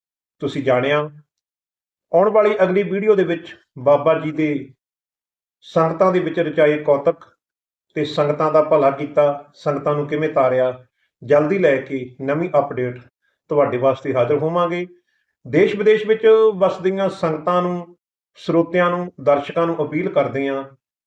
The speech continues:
ਕਿ ਬਾਬਾ ਜੀ ਦੇ ਜੀਵਨ ਬਾਰੇ ਵੀਡੀਓ ਚੰਗੀ ਲੱਗੀ ਹੋਵੇ ਤਾਂ ਸ਼ੇਅਰ ਜ਼ਰੂਰ ਕਰਨਾ, ਲਾਈਕ ਤੇ ਕੁਮੈਂਟ ਵੀ ਕਰਨਾ ਤੇ ਨਾਲ ਹੀ ਸਾਡੇ YouTube ਚੈਨਲ ਪਬਲਿਕ ਅਪਡੇਟ ਨੂੰ ਸਬਸਕ੍ਰਾਈਬ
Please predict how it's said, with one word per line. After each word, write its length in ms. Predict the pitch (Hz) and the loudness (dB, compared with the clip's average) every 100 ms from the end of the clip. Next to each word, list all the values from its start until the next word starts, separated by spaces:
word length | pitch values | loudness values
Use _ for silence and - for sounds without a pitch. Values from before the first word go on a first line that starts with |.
| _ | _
ਕਿ 460 | 156 156 151 151 - _ _ _ _ 127 | -2 0 -2 -6 -14 _ _ _ _ 0
ਬਾਬਾ 300 | 143 151 185 | 2 4 2
ਜੀ 180 | 180 | 2
ਦੇ 120 | 180 180 | 2 2
ਜੀਵਨ 320 | 160 156 170 | 0 0 2
ਬਾਰੇ 420 | 160 151 147 120 123 _ _ _ | 4 4 2 -4 -12 _ _ _
ਵੀਡੀਓ 640 | 127 139 180 202 170 127 - _ _ - | -8 -2 0 0 0 -2 -10 _ _ -4
ਚੰਗੀ 280 | 170 185 | -2 0
ਲੱਗੀ 260 | 175 147 147 | -2 -2 -2
ਹੋਵੇ 420 | 143 131 123 - - _ _ | -4 -2 -6 -8 -18 _ _
ਤਾਂ 120 | 151 | 0
ਸ਼ੇਅਰ 280 | 143 - 185 | 0 2 0
ਜ਼ਰੂਰ 300 | 160 156 170 | 0 -2 0
ਕਰਨਾ, 380 | 165 165 165 160 | 0 0 0 -2
ਲਾਈਕ 360 | 151 143 147 - | 2 2 2 -2
ਤੇ 100 | 156 | -8
ਕੁਮੈਂਟ 320 | 156 170 190 | -6 -6 -4
ਵੀ 120 | 180 | -2
ਕਰਨਾ 460 | 160 143 147 147 147 _ _ _ | 0 0 0 -4 -6 _ _ _
ਤੇ 100 | - | -2
ਨਾਲ 300 | 156 147 160 | 2 4 4
ਹੀ 120 | 160 156 | 2 0
ਸਾਡੇ 600 | 156 139 135 131 131 - _ _ _ _ _ _ _ _ _ _ - | 0 2 0 -2 -4 -10 _ _ _ _ _ _ _ _ _ _ -8
YouTube 640 | 120 170 196 175 156 151 - _ _ _ - | 2 2 2 0 0 -4 -12 _ _ _ 0
ਚੈਨਲ 460 | 147 147 151 151 | 2 4 2 2
ਪਬਲਿਕ 480 | 147 - 151 147 160 - - | -6 0 2 2 0 -2 0
ਅਪਡੇਟ 420 | 165 165 147 143 139 | 0 0 0 0 -2
ਨੂੰ 240 | 135 131 | -8 -10
ਸਬਸਕ੍ਰਾਈਬ 760 | - - 151 147 147 139 135 | -8 0 0 0 0 0 -2